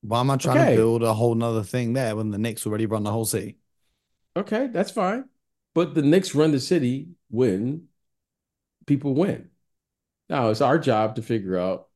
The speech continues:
Speaker 2: for us to build our own legacy there. Like, if the Nets start winning, then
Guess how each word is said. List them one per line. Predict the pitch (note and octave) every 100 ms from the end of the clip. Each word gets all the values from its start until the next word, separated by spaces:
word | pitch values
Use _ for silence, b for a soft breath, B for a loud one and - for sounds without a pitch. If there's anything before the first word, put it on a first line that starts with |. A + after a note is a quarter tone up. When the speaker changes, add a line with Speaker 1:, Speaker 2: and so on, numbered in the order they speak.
| _ _ _ _
Speaker 2:
for | - B2
us | D#3+ F#3
to | A2
build | F2+ A#2 B2
our | C3+
own | C#3 G#3 F#3 F2+ D2
legacy | F2+ F2 - D2+
there. | C2 - _ -
Like, | A#2
if | A#2 A2 A2
the | G#2+
Nets | A#2+ E3+ -
start | B2 A2 D#2
winning, | F2+ G2+ E3 G#3 F#3+
then | A3+ A#3 A#3+ B3+ C4+